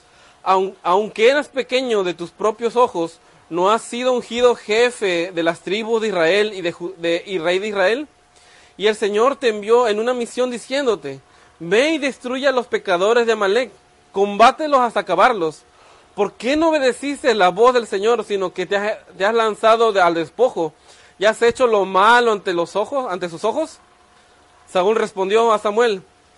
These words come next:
"Antes, antes obedecí la voz del Señor, fui por el camino que mandé, traje a Amalek, rey de Am-,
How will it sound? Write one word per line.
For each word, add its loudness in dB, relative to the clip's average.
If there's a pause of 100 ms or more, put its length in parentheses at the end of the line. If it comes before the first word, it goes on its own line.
(280)
"Antes, 0 (640)
antes 0
obedecí 0
la 4
voz 2
del -2
Señor, -2
fui -4
por 0
el -2
camino -4
que -4
mandé, -2 (400)
traje 2
a 0
Amalek, -2
rey 0
de 0
Am-, -6